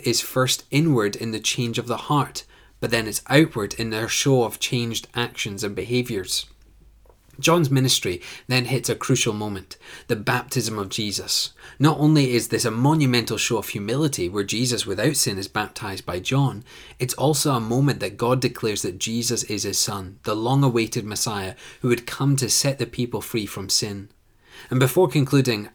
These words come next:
in a, just a moment, I want you to see that the genealogy of Jesus exists here. Notice that from Jesus, we can trace all the way back to Adam. God's plan of salvation was no accident. It had been planned since the beginning of time.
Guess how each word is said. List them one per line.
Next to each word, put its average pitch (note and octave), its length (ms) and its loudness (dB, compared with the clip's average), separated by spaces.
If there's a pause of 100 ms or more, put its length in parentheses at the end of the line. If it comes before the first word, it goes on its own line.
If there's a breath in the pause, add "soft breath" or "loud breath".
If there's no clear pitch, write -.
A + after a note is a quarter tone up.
in A2+ 180 -2
a, A2 80 -2
just C#3 260 2
a B2 60 -2
moment, A2+ 440 0 (280 loud breath)
I A#2+ 60 -4
want D#3+ 200 2
you F#3+ 80 0
to D3 120 2
see A2 460 0
that A#2 300 0 (100)
the A#2+ 120 0
genealogy A#2+ 760 2
of G2+ 120 -2
Jesus G2 440 -2
exists G2 360 -2
here. F#2+ 260 -6 (200)
Notice D3+ 340 4
that - 160 -2
from D3+ 340 2
Jesus, G#2 440 0 (260 loud breath)
we A#2+ 100 0
can A2+ 140 0
trace A2 240 0
all B2 280 2
the D3+ 80 2
way D3+ 140 6
back A#2 280 -2
to - 140 -10
Adam. G#2 380 -6 (320)
God's B2 240 2
plan C#3+ 420 0
of D3 80 2
salvation A2+ 600 0
was G2 160 -8
no A#2 160 0
accident. F#2+ 600 -4 (300 loud breath)
It A#2 100 0
had B2 120 0
been G#2 180 -6
planned C#3 460 2
since - 240 -2
the G#2 60 -4
beginning A2 420 -4
of G#2+ 100 -10
time. G2+ 420 -10